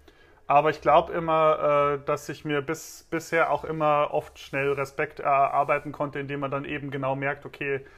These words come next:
ähm, mit dem muss, mit dem kann ich mich trotzdem messen.“ Ja? Also ich hab zum Beispiel, äh, äh,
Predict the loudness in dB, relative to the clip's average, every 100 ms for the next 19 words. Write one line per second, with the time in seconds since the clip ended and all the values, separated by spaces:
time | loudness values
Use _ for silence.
0 | -20 -20 _ -20 -6 -2 0 0 -2 -6
1 | -10 -18 _ _ -20 _ _ _ _ _
2 | _ -6 -2 -2 -2 -2 -4 -6 -6 -4
3 | -2 -2 -4 -8 -6 -6 -6 -8 -6 -6
4 | -8 -14 -18 -20 _ -14 -8 -6 -8 -14
5 | -10 -8 -6 -6 -6 -2 -2 -2 -2 -2
6 | -2 -8 -20 -20 -10 -2 0 2 2 2
7 | 2 0 2 2 0 -2